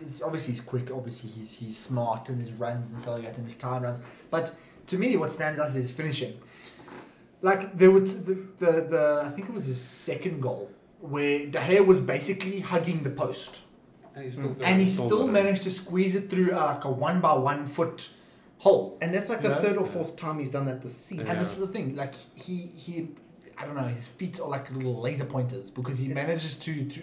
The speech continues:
Speaker 3: Yeah.
Speaker 1: absolutely squeeze them in, in the, s-, the tightest spaces, and it's
Speaker 3: That
Speaker 1: just
Speaker 3: left foot is lethal.
Speaker 1: Yeah, I don't know, it's, it's, it's
Speaker 2: Pinpoint
Speaker 1: exquisite to watch.
Speaker 2: accuracy, yeah.
Speaker 1: You know, because there's, at this point, you, you, there's no gap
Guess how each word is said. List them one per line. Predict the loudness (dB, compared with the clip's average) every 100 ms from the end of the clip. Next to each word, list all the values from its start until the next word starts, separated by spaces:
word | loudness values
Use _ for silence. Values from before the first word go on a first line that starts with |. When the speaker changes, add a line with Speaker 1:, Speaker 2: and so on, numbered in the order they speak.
| -10
Speaker 3:
Yeah. | -2
Speaker 1:
absolutely | -2 -2 -4 -2 -6
squeeze | -8 -8 -8
them | -4
in, | -4
in | -2
the, | -4
s-, | -4 -8 -10
the | -12
tightest | -12 -8 -6 -6 -8 -8
spaces, | -4 -4 -4 -8
and | -10 -6
it's | -4
Speaker 3:
That | -2
Speaker 1:
just | 0
Speaker 3:
left | 0 0
foot | -6 -4
is | -6 -6 -6 -6
lethal. | -6 -8 -10 -6
Speaker 1:
Yeah, | -4
I | -4 -4
don't | -2
know, | -2
it's, | -2 -4
it's, | -8 -8 -10 -8
it's | -4
Speaker 2:
Pinpoint | -2
Speaker 1:
exquisite | 0 -2 0 0
to | 0
watch. | 0 -2
Speaker 2:
accuracy, | -8 -10 -12
yeah. | -10 -6
Speaker 1:
You | 0 2
know, |
because | 4 4
there's, | 4 -2 -8 -4
at | -2 2
this | 0
point, | 2 -2 -2
you, | -8 -8
you, | -2
there's | 0 2 0
no | 2 4 4
gap | 0 -4